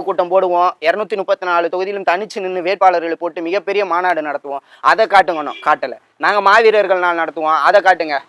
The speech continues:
காட்டல. இல்ல பஞ்சமர் நில மீட்பு மாநாடு இப்ப சமீபத்துல போட்டோம், அதை காட்டுங்கன்னும், அதையும் காட்டல. நாங்க எதெல்லாம் காட்டுங்க, காட்டுங்கன்றோமோ அதெல்லாம் காட்டுறது இல்ல.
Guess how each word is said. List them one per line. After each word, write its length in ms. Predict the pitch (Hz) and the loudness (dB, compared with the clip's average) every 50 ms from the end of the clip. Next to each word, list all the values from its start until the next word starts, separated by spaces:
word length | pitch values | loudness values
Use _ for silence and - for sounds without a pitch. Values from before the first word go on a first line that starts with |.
| _ - 170 | _ 0 2
காட்டல. 280 | 156 156 143 135 113 110 - _ _ _ _ _ _ _ _ _ _ - | 2 2 2 -2 -8 -8 -18 _ _ _ _ _ _ _ _ _ _ 0
இல்ல 120 | 175 190 - - | 2 4 6 6
பஞ்சமர் 400 | 190 202 220 240 226 233 220 208 | 6 6 6 4 4 4 0 0
நில 120 | 208 208 196 | 0 -2 -2
மீட்பு 280 | 190 208 226 - 196 190 | -2 -4 -6 -6 -2 0
மாநாடு 260 | 185 180 180 170 165 175 | 0 2 2 0 0 2
இப்ப 160 | - 269 240 - | 2 2 4 4
சமீபத்துல 420 | 202 196 214 208 214 208 165 185 170 135 139 | 2 0 0 0 0 0 0 0 -4 -2 -4
போட்டோம், 220 | 131 113 - _ _ _ | -8 -8 -10 _ _ _
அதை 260 | - 139 170 196 240 | 0 2 4 4 4
காட்டுங்கன்னும், 520 | 226 220 220 208 175 208 185 160 151 - - 151 | 6 4 4 4 4 0 -4 -4 -4 -2 0 0
அதையும் 240 | 170 190 214 214 185 | 0 0 0 0 0
காட்டல. 220 | 165 147 - 120 120 - _ _ _ | 0 0 -2 -6 -12 -14 _ _ _
நாங்க 460 | - 131 139 143 175 226 254 254 247 240 226 226 | -6 -2 2 4 4 4 4 2 2 2 2 2
எதெல்லாம் 320 | 214 240 240 240 247 240 - 175 | 2 2 2 2 2 2 4 2
காட்டுங்க, 300 | 196 208 240 226 233 196 196 | 2 2 2 -2 0 2 2
காட்டுங்கன்றோமோ 480 | 214 220 226 226 214 202 202 202 220 220 196 | 2 2 2 -4 -2 -2 0 2 4 4 6
அதெல்லாம் 220 | 202 220 226 214 202 | 6 4 4 4 2
காட்டுறது 280 | 196 180 190 175 143 135 | 2 2 0 -8 -8 -10
இல்ல. 100 | 120 110 | -12 -14